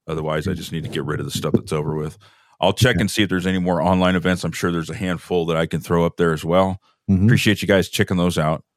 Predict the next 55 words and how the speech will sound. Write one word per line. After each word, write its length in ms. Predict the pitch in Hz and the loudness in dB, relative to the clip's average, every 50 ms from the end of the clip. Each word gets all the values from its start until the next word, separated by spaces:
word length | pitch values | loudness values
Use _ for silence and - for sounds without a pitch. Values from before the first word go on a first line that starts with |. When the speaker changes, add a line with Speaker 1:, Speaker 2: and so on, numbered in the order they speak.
| _ _ _ _ _ _ _ _ _ _ _ _ _ | _ _ _ _ _ _ _ _ _ _ _ _ _
Speaker 1:
Um, 600 | 76 76 76 76 73 73 73 73 76 73 71 87 _ _ _ _ _ _ - | -4 -4 -2 -2 -2 -4 -4 -6 -6 -8 -10 -12 _ _ _ _ _ _ -6
and 240 | - 85 85 82 - | -2 0 2 4 6
Speaker 2:
Yeah. 60 | 135 | 6
Speaker 1:
I 40 | 120 117 | 6 6
guess 160 | 107 104 - | 6 4 2
T-, 220 | - - - 147 - _ | 0 0 0 0 0 _
T 120 | - 147 | 0 0
T 140 | 139 - 151 | 2 2 2
A 80 | 127 107 | 2 2
C 200 | - - 175 196 | 0 -2 -4 -4
is 80 | 185 | -4
still 180 | - - - 76 | -2 -2 -2 -2
happening, 420 | 76 80 76 - - 78 76 78 | 0 -2 -4 -4 -4 -4 -2 0
isn't 180 | 82 90 104 139 | 0 0 0 0
it? 120 | 151 - - 123 - _ _ _ _ _ _ _ _ _ _ _ _ _ _ _ _ _ _ _ _ _ _ _ _ _ _ _ _ _ _ _ _ | -2 -2 -8 -16 -20 _ _ _ _ _ _ _ _ _ _ _ _ _ _ _ _ _ _ _ _ _ _ _ _ _ _ _ _ _ _ _ _
Speaker 2:
Uh, 380 | 104 110 110 110 104 104 104 - | 4 6 6 6 6 6 4 4
yeah, 240 | 151 143 147 147 117 | 6 6 6 6 6
I 80 | 107 107 | 4 4
think, 200 | - 135 120 - | 4 4 4 6
I 140 | 104 110 | 6 6
don't 80 | 123 135 | 8 8
know 60 | 120 | 8
what 140 | 110 113 110 | 8 8 8
episode 360 | 120 113 - - - 113 98 | 6 4 2 2 2 4 4
they're 140 | 92 90 92 | 4 4 4
on 160 | 98 110 113 | 4 4 4
now. 280 | 98 85 82 80 78 80 90 | 4 2 2 0 -2 -2 -2
Speaker 1:
Okay. 220 | 95 90 87 - 87 | -2 -2 0 -2 -2
Speaker 2:
Like, 80 | 82 - 90 - | -2 -2 -6 -4
right? 200 | 95 90 98 113 | -2 -2 0 0
It's 140 | - - - | -2 -4 -2
getting 260 | - 98 - 104 90 - | -2 -2 0 0 -4 -4
qu-, 160 | - - 104 - | 0 0 0 0
close 280 | - - 110 101 - - | 2 2 2 2 2 2
to 60 | 95 | 2
the 40 | 85 | 4
wrap 300 | 92 98 98 104 - - | 6 6 4 4 4 2
up 160 | 151 - - | 2 2 0
for 100 | - 87 | -2 0
the, 220 | 85 87 - 135 - _ _ - - | 2 2 0 0 -4 _ _ -18 -6
the, 100 | - 98 - - _ _ _ _ | -4 -4 -4 -6 _ _ _ _
the 60 | - | -8
final 280 | - - 98 92 87 85 | -2 0 2 2 2 2
quest 400 | - - 117 104 95 85 - - | 2 2 2 2 2 0 -2 -4
kind 160 | - 85 71 | -4 -4 -2
of 60 | 73 | -2
thing. 200 | - 58 73 95 - _ _ _ _ _ _ | -2 -4 -4 -4 -6 _ _ _ _ _ _
Speaker 1:
Right. 220 | 82 87 95 113 127 - - - - _ _ _ _ _ _ _ _ _ _ - | -2 0 0 0 0 -2 -6 -10 -14 _ _ _ _ _ _ _ _ _ _ 4
Speaker 2:
Dude, 120 | 143 151 | 6 6
I 60 | 135 | 8
just 220 | 117 127 147 131 - | 8 6 4 4 4
got 200 | 147 - - - | 4 4 4 2
a 40 | - | 2
notice 320 | 120 110 117 123 123 117 104 | 4 6 8 8 8 6 4
for 280 | - - 120 110 98 | 4 4 4 4 4